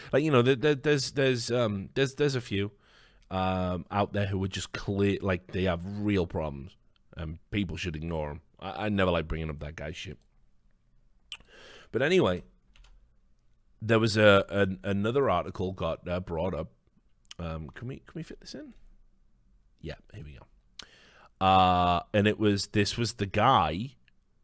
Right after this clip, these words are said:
who published the article in Quillette, and he talked about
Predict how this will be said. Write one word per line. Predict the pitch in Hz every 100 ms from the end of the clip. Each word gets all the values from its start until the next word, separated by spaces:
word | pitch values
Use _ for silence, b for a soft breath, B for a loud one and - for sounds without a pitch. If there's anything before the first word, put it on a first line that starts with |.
| -
who | 110 101 98 98 98 92 _ -
published | 92 87 95 87
the |
article | 85 80 - 90 90
in | 87
Quillette, | - 85 101 101 104 - _ _ _ _ _ _ _ -
and | 98
he | 95 -
talked | - 98 104 -
about | 90 80 76 85